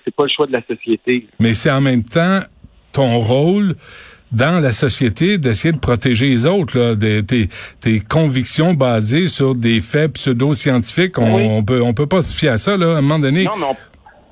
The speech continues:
Speaker 1: on peut dire aux gens, on, c'est ça la différence entre la vision que j'ai puis la, la vision que t'as par rapport à la gestion de crise puis celle de la
Speaker 2: Ouais.
Speaker 1: caq, là.
Speaker 2: Ouais.
Speaker 1: C'est que eux pensent qu'ils sont mieux placés que les gens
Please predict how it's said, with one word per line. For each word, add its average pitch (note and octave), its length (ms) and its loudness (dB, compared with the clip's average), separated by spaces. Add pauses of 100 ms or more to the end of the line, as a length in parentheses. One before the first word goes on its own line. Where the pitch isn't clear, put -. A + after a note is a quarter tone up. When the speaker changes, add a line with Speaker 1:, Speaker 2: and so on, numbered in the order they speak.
(560)
Speaker 1:
on - 40 -4
peut G3 140 0
dire B3 200 0
aux F#3 100 2
gens, G3 240 0
on, D3 60 -6 (180)
c'est F3 120 -2
ça E4+ 100 2
la C3 120 0
différence D#3 460 -2 (120)
entre D3+ 280 0
la B2+ 100 2
vision C#3 360 -2
que C3 60 -4
j'ai F3 100 0
puis B2 240 -12
la, A#3 140 2
la A#3+ 80 0
vision C3 240 -2
que - 100 -12
t'as E3 80 2
par C3+ 160 -2
rapport C#3+ 200 -2
à C3+ 60 0
la B2 120 -2
gestion B2 340 -4
de A#2 60 -6
crise D3+ 180 -2
puis - 180 -14
celle C3 120 0
de G#2+ 40 2
la G2+ 100 2
Speaker 2:
Ouais. A2 100 -4
Speaker 1:
caq, B2+ 160 -8 (100)
là. G2+ 80 -8 (220)
Speaker 2:
Ouais. A2 280 0
Speaker 1:
C'est C3+ 100 -4
que F3 420 0
eux A3+ 140 2
pensent E3+ 460 -4
qu'ils D#3 460 0
sont D3 160 0
mieux E3 160 0
placés D#3+ 460 -2
que D#3 120 -4
les B2 280 0
gens C#3 260 0